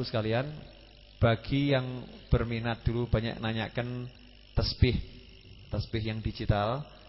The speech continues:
itu sudah ada yang bentuk besar yang ada lampunya. Yang berminat nanti bisa beli di luar sana.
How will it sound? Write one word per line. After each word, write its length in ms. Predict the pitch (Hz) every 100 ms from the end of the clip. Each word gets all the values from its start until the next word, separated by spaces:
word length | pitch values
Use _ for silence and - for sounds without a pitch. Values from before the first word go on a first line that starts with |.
| - -
itu 240 | - 123
sudah 240 | 104 101 95
ada 160 | -
yang 240 | 117 101 101
bentuk 320 | 107 98 107 -
besar 400 | 101 113 120 117
yang 160 | 98
ada 160 | 101 98
lampunya. 480 | 92 90 90 90 92
Yang 160 | 101
berminat 400 | 98 98 98 113
nanti 200 | 107 104 104
bisa 240 | - 95 -
beli 240 | 95 98
di 80 | 95
luar 400 | 95 95 101 123 - - -
sana. 320 | 87 95 120